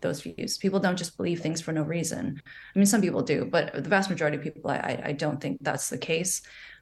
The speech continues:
And then even if you still disagree with them, at least you have an understanding, and hopefully you can come to some, I don't know, way of, of way of inter-, interacting with that group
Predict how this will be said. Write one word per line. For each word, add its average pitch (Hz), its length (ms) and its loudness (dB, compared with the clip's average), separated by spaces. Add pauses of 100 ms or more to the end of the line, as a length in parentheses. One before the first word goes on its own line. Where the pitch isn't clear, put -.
(120)
And 226 140 6
then 226 100 8
even 240 160 8
if 269 100 4
you 214 60 4
still 202 200 4
disagree 170 420 0
with 180 80 0
them, 160 120 0
at 135 80 2
least 165 180 -2
you 165 60 -2
have 160 180 -2
an 156 80 2
understanding, 147 680 0
and 139 440 -2
hopefully 196 460 0
you 160 160 0
can 147 460 -4 (320)
come 170 260 2
to 151 280 0
some, 156 520 2 (1500)
I 151 80 -6
don't 143 100 0
know, 135 280 0
way 202 200 10
of, - 280 2
of 185 280 4
way 226 140 10
of 196 80 8
inter-, 185 640 4 (320)
interacting 185 520 2
with 143 240 -2 (640)
that 165 300 2
group 156 380 -2